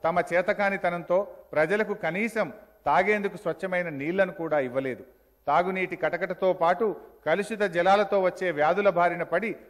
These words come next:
ప్రజలు అనుభవించిన బాధలు వర్ణనాతీరం. దేశంలో తాగునీటి కష్టాలను సంపూర్ణంగా అధిగమించిన తొలి రాష్ట్రం మన తెలంగాణ రాష్ట్రమే.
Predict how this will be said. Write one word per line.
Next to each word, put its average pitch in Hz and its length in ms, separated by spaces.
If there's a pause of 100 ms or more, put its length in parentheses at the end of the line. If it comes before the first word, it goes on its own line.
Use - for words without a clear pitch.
(140)
ప్రజలు 160 320
అనుభవించిన 180 600
బాధలు 151 500 (300)
వర్ణనాతీరం. 131 680 (440)
దేశంలో 180 540
తాగునీటి 175 540
కష్టాలను 185 580 (340)
సంపూర్ణంగా 208 680
అధిగమించిన 180 640 (300)
తొలి 175 220
రాష్ట్రం 170 500 (160)
మన 147 160
తెలంగాణ 147 560
రాష్ట్రమే. 127 540